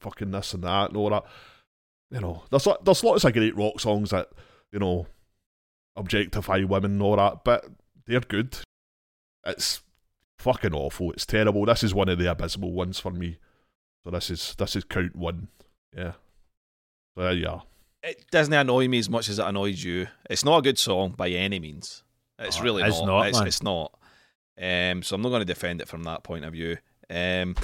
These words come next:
Speaker 2: <laughs> it's kinda interesting because it does what it sounds like an, an Arabian kinda scale he's using on the
Speaker 1: Aye.
Speaker 2: guitar,
Speaker 1: Aye.
Speaker 2: but it's,
Speaker 1: Aye.
Speaker 2: it's called
Speaker 1: Chinese.
Speaker 2: China Bell.
Speaker 1: <laughs> Aye.
Speaker 2: And
Speaker 1: Aye.
Speaker 2: it doesn't, doesn't evoke anything that makes me think of,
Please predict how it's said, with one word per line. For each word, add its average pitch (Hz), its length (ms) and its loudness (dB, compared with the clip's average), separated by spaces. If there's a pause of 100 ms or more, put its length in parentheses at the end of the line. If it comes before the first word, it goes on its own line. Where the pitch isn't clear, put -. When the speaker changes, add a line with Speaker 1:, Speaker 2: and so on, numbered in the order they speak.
(100)
Speaker 2:
<laughs> - 200 -14
it's - 540 0
kinda 185 240 2
interesting 208 480 2
because 139 220 2
it 139 100 0
does 185 440 2 (420)
what 135 140 0
it - 60 -12
sounds 143 300 4
like 131 160 4
an, 117 220 2
an 113 120 0
Arabian 139 600 4
kinda 160 300 2
scale 160 420 4
he's 143 180 2
using 156 320 2 (200)
on 123 200 0
the 101 80 4
Speaker 1:
Aye. 101 40 4
Speaker 2:
guitar, 131 440 8
Speaker 1:
Aye. 185 420 0
Speaker 2:
but - 80 2
it's, 165 240 4
Speaker 1:
Aye. 104 280 -6
Speaker 2:
it's - 400 2 (340)
called 131 220 4
Speaker 1:
Chinese. 104 140 2
Speaker 2:
China 156 320 6
Bell. 202 380 6
Speaker 1:
<laughs> - 40 -4
Aye. - 180 6 (600)
Speaker 2:
And 160 160 4
Speaker 1:
Aye. 185 160 2
Speaker 2:
it 165 100 4
doesn't, 208 400 6 (240)
doesn't 185 260 4
evoke 156 300 4
anything 143 480 2
that 131 160 0
makes 135 220 0
me 135 100 0
think 127 300 -2
of, 117 160 6